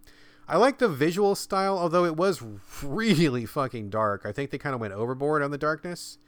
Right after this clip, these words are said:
uh, to the point where sometimes the rooms are pitch black and you can kinda see where there's a lantern.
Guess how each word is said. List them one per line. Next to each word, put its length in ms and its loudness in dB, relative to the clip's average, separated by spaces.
uh, 320 -4
to 100 -2
the 80 -6
point 320 0
where 540 0
sometimes 380 -4
the 60 -2
rooms 220 0
are 80 -4
pitch 260 -6
black 360 -2
and 120 -8
you 80 -6
can 160 -6
kinda 280 -6
see 200 -6
where 140 -4
there's 140 -2
a 60 -2
lantern. 600 -8